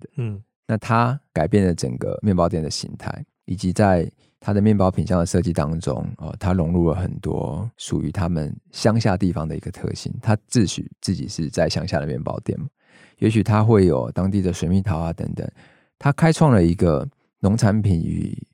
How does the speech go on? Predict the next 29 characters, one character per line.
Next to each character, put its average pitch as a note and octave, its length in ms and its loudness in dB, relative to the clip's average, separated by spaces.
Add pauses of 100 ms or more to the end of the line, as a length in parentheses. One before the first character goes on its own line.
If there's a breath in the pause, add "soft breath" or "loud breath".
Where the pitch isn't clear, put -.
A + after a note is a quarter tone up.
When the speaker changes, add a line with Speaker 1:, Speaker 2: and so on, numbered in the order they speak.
(100)
Speaker 1:
面 A2+ 240 6
包 F2+ 220 0
的 - 140 -4
结 - 360 -8
合。 - 300 -8 (140)
Speaker 2:
嗯。 G#2+ 320 -8
Speaker 1:
也 A2+ 100 0
许 A#2 160 2
现 C3+ 140 4
在 B2 80 6
很 G#2+ 100 4
常 - 180 -10 (120)
见， - 260 -6
Speaker 2:
嗯。 - 80 -4
Speaker 1:
可 F2+ 100 -2
是 A2+ 140 2
在 A#2+ 180 6
当 G#2+ 240 2
时， E2+ 220 0
也 E2 140 2
许 - 240 -4
十 - 180 -4
几 G2 100 0
年 E2+ 160 2
前、 F2 160 -2
二 F#2 80 4
十 F2+ 120 -2
年 D#2+ 200 -6
前， - 200 -8